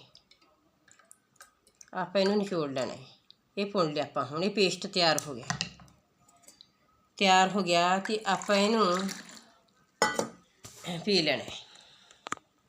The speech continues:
ਇਹਨੂੰ ਪੀਣ ਤੋਂ ਬਾਅਦ ਮੁੜ ਕੇ ਬਾਅਦ 'ਚ ਉਲਟੀ ਨਹੀਂ ਆਉਂਦੀ,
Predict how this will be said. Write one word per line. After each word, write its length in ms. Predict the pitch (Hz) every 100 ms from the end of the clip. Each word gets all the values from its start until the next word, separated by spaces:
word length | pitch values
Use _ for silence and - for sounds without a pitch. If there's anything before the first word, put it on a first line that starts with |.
| _ _ - - - - _ _ _ _ _ _ _ _ _ _ _ _ _ _ -
ਇਹਨੂੰ 280 | 226 220 -
ਪੀਣ 200 | 233 208
ਤੋਂ 140 | 233
ਬਾਅਦ 200 | 202 208
ਮੁੜ 160 | 233 202
ਕੇ 140 | 208
ਬਾਅਦ 240 | 190 185 202
'ਚ 80 |
ਉਲਟੀ 260 | - 196 185
ਨਹੀਂ 140 | 160
ਆਉਂਦੀ, 220 | 117 131